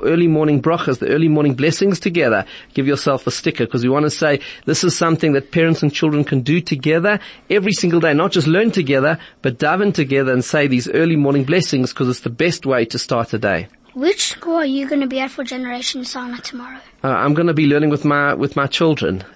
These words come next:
Speaker 1: Um, so, uh, that, um, and, uh, so I'm, I'm gonna, I'm going to, to be with them, and, um, 'cause I think that's, that's important, 'cause on a day like this,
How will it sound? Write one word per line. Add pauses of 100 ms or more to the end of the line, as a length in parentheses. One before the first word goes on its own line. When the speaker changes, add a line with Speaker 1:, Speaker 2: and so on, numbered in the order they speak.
Speaker 1:
Um,
so,
uh,
that, (360)
um, (320)
and,
uh,
so
I'm,
I'm
gonna,
I'm
going
to,
to
be
with
them, (320)
and,
um,
'cause
I
think
that's,
that's
important,
'cause
on
a
day
like
this,